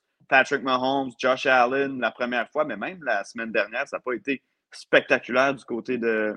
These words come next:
de Allen. Il y a beaucoup de jeux qui se sont juste étirés pour les Jets,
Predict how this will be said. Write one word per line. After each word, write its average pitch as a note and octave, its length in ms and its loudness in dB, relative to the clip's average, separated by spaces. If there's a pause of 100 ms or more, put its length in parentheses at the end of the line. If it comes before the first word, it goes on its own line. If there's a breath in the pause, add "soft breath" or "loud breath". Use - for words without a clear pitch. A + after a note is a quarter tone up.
(100)
de A2 220 0
Allen. A#2 680 2 (340)
Il G2+ 60 -6
y - 20 0
a G2 40 -4
beaucoup B2+ 220 -8
de B2 60 -10
jeux C#3+ 160 0
qui - 80 -14
se A#2+ 100 0
sont A2 180 -4
juste B2 320 -6
étirés B2 500 -2
pour A#2+ 180 -4
les A2 180 2
Jets, C3 420 0